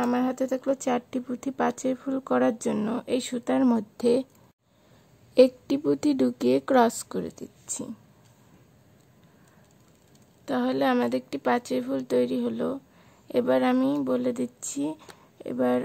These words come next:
আমি পাশে থেকে একটি পুঁথির মধ্যে আগে সুতা নিয়ে নিচ্ছি। আমার হাতে থাকবে দুইটি পুঁথি। এবার আমার পুরোটা লাইন হবে দুই কমানে পাঁচের ফুল,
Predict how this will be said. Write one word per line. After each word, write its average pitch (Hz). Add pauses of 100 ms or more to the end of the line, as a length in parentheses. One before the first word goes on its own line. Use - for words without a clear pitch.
(120)
আমি 254 (100)
পাশে 247
থেকে 269 (100)
একটি -
পুঁথির 262
মধ্যে 262
আগে 262
সুতা 254
নিয়ে 254
নিচ্ছি। - (800)
আমার 247
হাতে 247
থাকবে 262 (120)
দুইটি 254
পুঁথি। 254 (240)
এবার 247
আমার 262
পুরোটা 254
লাইন 262
হবে 269 (100)
দুই 254 (100)
কমানে 262 (100)
পাঁচের 240
ফুল, 226